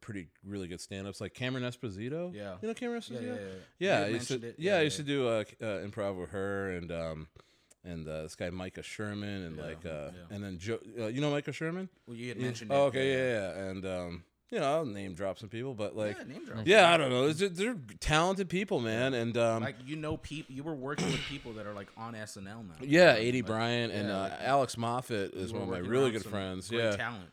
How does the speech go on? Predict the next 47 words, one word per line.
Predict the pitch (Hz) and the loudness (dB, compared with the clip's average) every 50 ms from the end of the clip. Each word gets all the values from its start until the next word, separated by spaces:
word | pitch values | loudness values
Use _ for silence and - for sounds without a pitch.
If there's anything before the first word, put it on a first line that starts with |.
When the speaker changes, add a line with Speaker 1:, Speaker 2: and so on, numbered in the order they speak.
| _ _ - | _ _ 0
Speaker 1:
Yep. | 117 120 139 156 - | 4 6 6 6 4
Speaker 2:
Yeah. | 92 95 92 | -2 -12 -8
Speaker 1:
And | 87 120 120 | -4 -2 0
I | 113 113 | 0 2
went | 117 120 120 | 2 0 0
Speaker 3:
Wow. | 120 | -2
Speaker 1:
through, | 117 113 107 107 | -2 -2 0 0
uh, | 101 98 | 0 0
Second | 95 - - 117 101 110 98 - | 0 0 -2 -2 -2 -2 -6 -6
City | - 113 104 104 101 | -4 -4 -2 -2 -2
with | 98 95 92 92 - - | -2 -2 -4 -6 -8 -8
them | 95 95 95 95 95 92 92 | -8 -6 -4 -4 -4 -4 -4
and, | 90 87 87 87 78 | -6 -6 -6 -6 -6
uh, | 82 80 78 76 73 73 - - - | -6 -6 -4 -6 -6 -8 -10 -12 -12
and, | 85 87 85 78 - - | -10 -10 -10 -12 -12 -12
uh, | 82 78 71 64 60 57 52 - _ _ - - | -12 -12 -10 -12 -14 -14 -16 -20 _ _ -10 -6
I | 98 98 95 90 | -4 -4 -2 -2
O. | 90 87 87 87 87 95 95 _ - - 90 _ - | -2 -2 -4 -4 -6 -8 -10 _ -20 -20 -20 _ -20
Speaker 2:
Mm-hmm. | 92 90 92 76 | -18 -16 -12 -10
Speaker 1:
And, | 85 92 87 85 82 76 | -8 -8 -6 -8 -6 -6
uh, | 82 76 69 64 64 64 107 113 - | -6 -6 -6 -8 -10 -12 -14 -16 -12
man, | - 101 101 92 87 82 78 80 78 | -8 -6 -6 -6 -6 -6 -8 -10 -8
that | - 107 113 | -4 0 0
was | 117 113 92 | 0 0 -2
a | 90 | -6
great | 76 101 98 95 90 - | -6 -4 -4 -4 -4 -4
time. | - 98 95 92 92 87 | -6 -6 -4 -4 -6 -6
But | 76 107 117 117 | -4 -2 0 0
I | 117 | 2
was | 120 117 101 - | 0 0 -2 -2
saying, | - 165 180 214 208 131 107 104 | -2 0 0 0 0 -2 -2 -4
it's | 92 - - | -4 -4 -2
like, | 101 95 92 - - _ - _ _ - - - - _ _ | -2 -2 -4 -6 -10 _ -20 _ _ -20 -20 -20 -20 _ _
so | - - - 123 113 110 107 104 98 92 - - _ _ _ _ _ _ _ - | -10 -2 0 2 4 4 4 2 0 -2 -4 -8 _ _ _ _ _ _ _ -6
I | - 110 117 107 98 92 90 80 80 | -4 -2 -2 -2 -2 -2 -4 -6 -6
just | - 120 117 107 - - - | -2 0 0 0 -2 -6 -10
quit. | - - - - 110 110 131 156 165 - | -14 -18 -12 -6 -2 2 2 2 4 4
I | 117 117 | 2 2
just | 120 131 120 - - | 2 0 -2 -4 -6
quit | - - - 127 151 160 139 104 - 87 | -8 -4 0 2 4 4 4 4 0 -2
because | 101 95 - 117 104 | -6 -6 -4 -2 -2
I | 107 104 | 0 -2
was | 104 92 107 | -2 -2 0
like, | 107 104 101 95 - | 0 0 0 -2 -4
"You | 104 98 | -8 -6
know | 92 104 110 113 | -6 -4 -4 -2
what?" | 107 104 104 110 123 131 - | -2 0 0 0 0 -2 -4